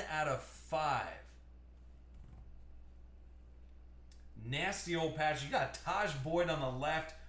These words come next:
Martavius Bryant on the right. Is Taj still on Pitts? Is he, is he on the Steelers right now?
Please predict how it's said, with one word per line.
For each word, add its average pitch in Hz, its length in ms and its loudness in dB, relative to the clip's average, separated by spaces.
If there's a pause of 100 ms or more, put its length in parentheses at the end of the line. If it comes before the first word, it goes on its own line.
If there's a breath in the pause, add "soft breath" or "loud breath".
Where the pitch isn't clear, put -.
Martavius 135 960 0
Bryant 151 380 2
on 143 100 0
the 127 120 2
right. 147 360 2 (300 loud breath)
Is 175 320 2
Taj 214 400 4
still 190 540 4
on 175 460 4 (440 loud breath)
Pitts? 185 320 2
Is 156 160 0
he, 180 120 4
is 160 360 4
he 160 80 0
on 190 140 4
the 180 40 0
Steelers 240 540 2
right 233 180 2
now? 247 360 -2